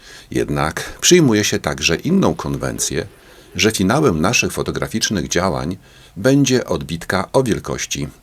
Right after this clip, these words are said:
dwadzieścia na trzydzieści centymetrów. I na takiej odbitce najmniejsze kółeczko odwzorowujące obraz, oglądane z odległości około jednego metra, nadal wydaje się być punktem.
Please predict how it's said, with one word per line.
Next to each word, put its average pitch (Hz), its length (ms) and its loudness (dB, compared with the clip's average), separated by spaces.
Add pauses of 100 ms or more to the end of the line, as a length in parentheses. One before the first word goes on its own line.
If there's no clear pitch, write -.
dwadzieścia 117 800 -2
na 67 360 -6
trzydzieści 69 500 -2
centymetrów. 71 760 -6 (680)
I 101 60 2
na 85 100 2
takiej 135 520 -2
odbitce 82 800 -4 (260)
najmniejsze 92 680 2
kółeczko 87 560 -4 (180)
odwzorowujące 101 1080 0
obraz, 87 460 0 (340)
oglądane 95 600 2
z - 60 -2
odległości 78 600 -4
około 76 400 -2
jednego 71 420 -2
metra, 117 400 -2 (340)
nadal 85 460 2 (120)
wydaje 71 480 0
się 64 280 -6 (500)
być 85 220 -2
punktem. 55 540 -10